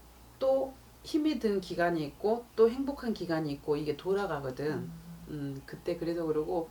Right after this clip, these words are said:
Speaker 1: 본인은 괜찮아. 내가 봤을 때는 잘 살 거야. 그리고 이렇게 고생하면 안 돼. 내 말이 맞잖아. 원래 이렇게 이 년 전을 생각을 해봐. 고생하고 살았어? 재밌었잖아.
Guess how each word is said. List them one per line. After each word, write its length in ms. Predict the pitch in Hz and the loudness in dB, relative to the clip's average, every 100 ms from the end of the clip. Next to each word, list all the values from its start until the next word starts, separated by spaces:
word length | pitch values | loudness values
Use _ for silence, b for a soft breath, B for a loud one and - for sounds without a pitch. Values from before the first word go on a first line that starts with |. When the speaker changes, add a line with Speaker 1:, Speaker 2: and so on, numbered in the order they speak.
| B B B B - | B B B B -10
Speaker 1:
본인은 800 | 220 226 247 233 226 233 226 180 | -4 -2 -2 -2 -4 -4 -2 -2
괜찮아. 840 | 175 190 185 240 226 185 190 180 160 - | -2 -4 -4 -4 -2 0 0 -2 -4 -6
내가 220 | 175 180 | -6 -6
봤을 340 | 156 - 185 | -8 -8 -4
때는 240 | 175 165 165 | 0 0 0
잘 220 | 160 190 | -2 -4
살 240 | 196 196 | -4 -6
거야. 600 | - 180 156 160 165 139 - B B | -4 -2 -2 -2 -4 -6 -10 B B
그리고 200 | - 269 | -2 0
이렇게 260 | 214 233 233 | 2 2 2
고생하면 640 | - 214 254 254 226 220 | 2 4 10 10 10 4
안 180 | 202 175 | 4 8
돼. 280 | 233 226 - - - - - | 12 10 8 -6 -20 -18 -2
내 120 | 190 | 6
말이 200 | 214 220 | 8 10
맞잖아. 580 | 156 160 214 190 127 - - - - - - - - - | 8 8 8 8 6 2 -14 -20 -20 -20 -20 -20 -18 12
원래 320 | 226 302 302 | 12 12 12
이렇게 280 | 226 233 226 | 12 10 10
이 180 | 214 277 | 8 10
년 160 | 302 226 | 10 10
전을 260 | 208 214 | 6 4
생각을 360 | 220 226 226 208 | 2 6 6 8
해봐. 400 | 208 180 139 - - | 4 6 4 2 -6
고생하고 400 | 214 240 233 226 | 0 4 6 6
살았어? 500 | 220 226 - 277 285 - - - - - - | 4 -2 0 -2 -2 -12 -20 -20 -20 -20 4
재밌었잖아. 720 | 233 240 262 233 160 135 127 | 8 10 10 8 6 4 2